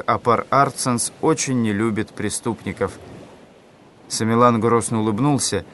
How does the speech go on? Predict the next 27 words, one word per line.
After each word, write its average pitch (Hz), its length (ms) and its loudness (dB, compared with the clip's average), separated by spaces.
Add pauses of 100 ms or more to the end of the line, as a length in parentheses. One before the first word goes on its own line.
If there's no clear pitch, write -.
(260)
Эгин, 120 380 2
который 107 360 2
давал 113 340 6
себе 110 260 -2
зарок 110 320 0
молчать 113 460 0
и - 40 -4
слушать, 117 520 -4
испытал 117 500 0
неожиданный 113 680 2
прилив 113 380 0
жалости 113 540 2
при 107 160 -6
виде 110 300 -2
этой 104 160 -6
улыбки, 113 440 -4
совершенно 104 720 -2
неуместной 110 640 0
на 107 120 -2
красивом, 113 640 -2 (280)
жестокой 110 640 -2
красотою 113 720 0 (360)
воина 107 760 2 (460)
лице 107 420 0
Самилана. 104 720 0 (2000)
«Вы 101 440 0
действительно 113 720 -2